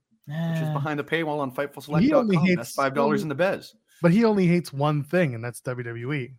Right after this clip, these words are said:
Speaker 3: Why, why does he hate you guys?
Speaker 1: I thought he just hated wrestling in general. If he just hates
Speaker 3: No.
Speaker 1: the W W E, then we
Speaker 3: That's,
Speaker 1: gotta,
Speaker 3: that's
Speaker 1: like, Jeremy,
Speaker 3: just
Speaker 1: do you, okay, so you, you, okay, p-,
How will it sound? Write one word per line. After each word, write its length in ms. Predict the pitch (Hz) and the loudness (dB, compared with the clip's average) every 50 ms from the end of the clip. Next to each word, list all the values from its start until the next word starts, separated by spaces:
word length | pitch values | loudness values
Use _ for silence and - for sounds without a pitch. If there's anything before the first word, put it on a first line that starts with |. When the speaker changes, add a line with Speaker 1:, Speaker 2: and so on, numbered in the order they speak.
| _ | _
Speaker 3:
Why, 220 | _ 120 117 123 120 | _ -10 -10 -10 -10
why 220 | - 139 120 120 | -8 -8 -8 -8
does 120 | 120 120 120 | -8 -8 -10
he 80 | 127 | -10
hate 180 | 113 127 131 127 | -8 -8 -6 -4
you 140 | 131 156 160 | -4 -4 -4
guys? 420 | 139 117 107 113 110 - - - _ _ _ _ _ - - _ - - - - - - - - | -4 -6 -8 -10 -16 -20 -20 -20 _ _ _ _ _ -20 -20 _ -20 -20 -20 -20 -20 -16 2 2
Speaker 1:
I 80 | 165 | 4
thought 160 | 175 240 233 185 | 8 8 8 8
he 60 | 165 | 6
just 180 | 139 143 135 - | 4 0 2 4
hated 240 | 151 131 113 98 | 6 6 6 4
wrestling 400 | 101 117 123 117 120 - 110 104 | 4 4 4 4 2 -2 -4 -4
in 80 | 98 92 | -4 -2
general. 380 | 92 104 104 117 110 87 90 92 | -2 -2 -2 -2 -4 -6 -6 -6
If 80 | - | -4
he 80 | - 117 | -4 -2
just 180 | 123 156 151 | 0 0 2
hates 140 | 147 156 - | 6 6 8
Speaker 3:
No. 100 | 214 185 | 8 8
Speaker 1:
the 60 | 151 | 6
W 220 | 110 113 107 104 95 | 4 2 2 2 0
W 280 | 101 98 95 98 104 117 | -2 -4 -4 -4 -2 0
E, 140 | 123 117 110 | 0 0 0
then 120 | 104 104 | -2 2
we 40 | 107 | 6
Speaker 3:
That's, 220 | 110 110 110 113 | 8 8 8 8
Speaker 1:
gotta, 180 | 110 107 104 104 - _ _ _ - - _ | 6 2 0 -2 -6 _ _ _ -20 -4 _
Speaker 3:
that's 80 | 208 196 | 6 6
Speaker 1:
like, 100 | 190 175 | 6 8
Jeremy, 320 | 131 185 196 202 202 202 196 | 8 6 8 8 6 6 4
Speaker 3:
just 120 | 185 160 | 4 4
Speaker 1:
do 80 | 165 175 | 4 2
you, 320 | 165 170 180 185 180 - - _ _ - 170 | 4 4 2 0 0 -6 -14 _ _ 2 2
okay, 260 | 185 180 - 175 147 | 4 6 6 4 4
so 100 | - 165 | 4 0
you, 200 | 165 160 175 185 | 0 2 0 -2
you, 160 | 180 151 156 | -2 -4 0
okay, 220 | 147 165 156 - 143 | 0 0 0 -2 -8
p-, 180 | - _ 151 | -8 _ -10